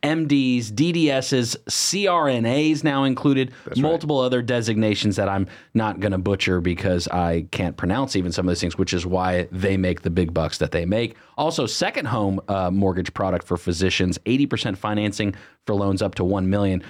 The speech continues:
Speaker 1: But we're gonna move the conversation now to one of my favorite types of loan products, and that's construction loans.
Speaker 2: Yes.
Speaker 1: This is where the magic happens, because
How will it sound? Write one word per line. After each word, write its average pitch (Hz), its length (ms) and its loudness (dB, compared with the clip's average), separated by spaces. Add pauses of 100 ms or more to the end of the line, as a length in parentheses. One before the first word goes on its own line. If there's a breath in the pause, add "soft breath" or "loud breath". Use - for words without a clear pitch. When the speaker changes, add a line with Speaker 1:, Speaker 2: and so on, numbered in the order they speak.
(140 loud breath)
Speaker 1:
But 131 80 0
we're 147 120 0
gonna 190 120 0
move 180 220 0
the 170 80 0
conversation 143 640 0
now 123 460 0
to 107 500 0
one 131 360 0
of 151 120 0
my 117 160 0
favorite 123 460 -2
types 107 280 -4
of 92 120 -4
loan 113 260 0
products, 90 560 -4 (400 loud breath)
and 104 140 0
that's 123 160 -4
construction 87 500 -6
loans. - 320 -10 (460 soft breath)
Speaker 2:
Yes. 110 260 2
Speaker 1:
This 151 340 0
is 160 160 0
where 135 160 2
the 113 120 0
magic 101 420 0
happens, 85 640 -4
because 95 520 -2